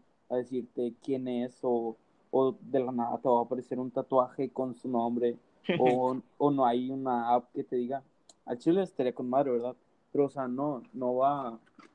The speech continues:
Speaker 1: no te van a decir quién es, ¿verdad? Y mi respuesta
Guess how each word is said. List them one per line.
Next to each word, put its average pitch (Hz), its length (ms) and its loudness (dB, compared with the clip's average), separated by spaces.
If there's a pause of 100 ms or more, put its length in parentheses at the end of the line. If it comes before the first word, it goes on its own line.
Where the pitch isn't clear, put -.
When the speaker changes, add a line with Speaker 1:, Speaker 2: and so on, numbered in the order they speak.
(140)
Speaker 1:
no 151 160 -2
te 156 100 -8
van 170 180 -2
a - 20 -4
decir 123 320 -12
quién 123 180 -6
es, 123 140 -6
¿verdad? 113 280 0 (600)
Y 139 640 2 (260)
mi 143 140 2
respuesta 139 720 0